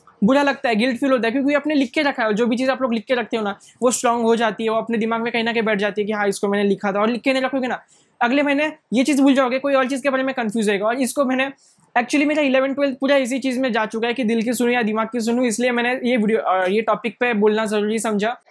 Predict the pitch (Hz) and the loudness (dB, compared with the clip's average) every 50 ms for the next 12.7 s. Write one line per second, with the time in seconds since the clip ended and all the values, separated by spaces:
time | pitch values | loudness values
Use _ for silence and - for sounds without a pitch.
0 | - - - 180 185 208 208 214 214 202 - - - 226 220 190 185 202 202 196 | -16 -4 0 2 2 4 2 2 0 -2 -4 -2 0 0 2 2 2 2 0 0
1 | 208 196 196 180 175 - - 220 196 196 190 - 214 196 190 190 185 190 190 190 | 0 0 0 0 0 0 0 0 0 0 -2 -2 -2 -2 0 -2 -2 -4 -4 -2
2 | - 233 214 196 190 - 202 208 208 202 185 202 208 170 170 190 208 202 - - | -2 0 0 0 -2 -4 -4 -2 -2 0 0 -2 -2 0 0 0 0 0 -4 -8
3 | - - - 226 214 208 - - - 220 196 196 202 202 202 208 202 202 220 196 | -14 -4 -2 -2 -2 -2 -2 -4 -2 -2 -2 -2 -2 -2 -2 -2 -2 -2 -2 -2
4 | 196 185 - 208 196 185 196 190 190 202 202 190 196 185 175 190 190 202 196 208 | -2 -2 -2 -2 -2 0 0 0 0 0 0 0 0 0 0 -2 -2 -2 -2 -2
5 | 190 190 196 175 - 202 214 220 - - - _ _ - 196 202 214 208 208 - | -2 -2 -4 -4 -4 -4 -4 -4 -6 -12 -20 _ _ 0 0 0 0 -2 -6 -14
6 | _ _ _ - - - 226 220 226 226 226 247 240 220 214 214 202 196 196 208 | _ _ _ -8 -4 0 0 2 2 0 0 0 0 0 2 2 2 2 2 2
7 | 214 214 - 208 196 175 202 208 196 202 202 202 208 208 202 233 214 - - 214 | 2 0 0 -2 -2 -2 -2 -2 -2 -2 -2 -4 -4 -4 -4 -4 -4 -2 0 0
8 | 220 214 208 202 196 196 214 220 214 - 208 190 220 202 214 214 208 202 - 233 | 0 0 0 0 0 0 0 0 -2 -2 -2 -2 -2 0 0 0 0 0 0 0
9 | 214 208 190 202 202 196 202 202 214 208 208 202 208 208 208 208 202 202 202 185 | 0 0 0 0 0 0 0 2 2 2 2 2 0 -2 -2 -2 -2 -2 -2 -2
10 | 196 202 196 226 226 220 220 214 214 - 226 208 233 226 - - - 208 220 226 | -2 -2 -2 -2 -2 -2 -2 -4 -4 -4 -4 -4 -4 -4 -4 -2 0 0 0 0
11 | 214 214 208 214 214 202 214 208 214 214 208 214 202 196 - 190 180 175 175 196 | 0 0 2 2 2 2 0 0 0 -2 0 0 -2 -2 -2 -4 -2 0 0 0
12 | 202 - 220 208 208 214 220 208 208 208 208 202 220 | 0 0 -2 -2 0 0 0 0 0 0 0 0 -2